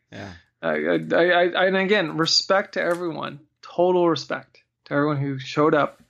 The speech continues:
Speaker 2: who started, who gave it a shot.
Speaker 1: Hundred percent.
Speaker 2: We're not discrediting anyone here who prepared del-, deliberately and diligently for this. Like, all respect in the world.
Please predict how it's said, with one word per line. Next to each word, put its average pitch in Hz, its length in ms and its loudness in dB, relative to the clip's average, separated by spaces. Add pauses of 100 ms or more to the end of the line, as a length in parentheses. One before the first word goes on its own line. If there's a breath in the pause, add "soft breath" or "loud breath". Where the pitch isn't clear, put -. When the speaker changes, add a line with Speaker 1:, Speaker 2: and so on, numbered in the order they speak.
Speaker 2:
who 143 120 -8
started, 131 460 -2 (160)
who 151 100 -12
gave 151 240 4
it 143 60 0
a 139 60 -4
shot. - 320 -2 (360 loud breath)
Speaker 1:
Hundred 139 220 -6
percent. - 40 -8
Speaker 2:
We're 151 120 4
not 151 280 2
discrediting 156 760 0 (120)
anyone 170 460 2
here 131 560 -6 (580)
who 135 560 -2 (440 soft breath)
prepared 147 520 0
del-, 147 260 2 (200)
deliberately 165 760 4
and 139 160 -2
diligently 135 520 2
for 143 260 0
this. - 380 -6
Like, 156 240 -2
all 156 220 4
respect 147 380 -2
in 147 60 -10
the 139 60 -6
world. 139 340 0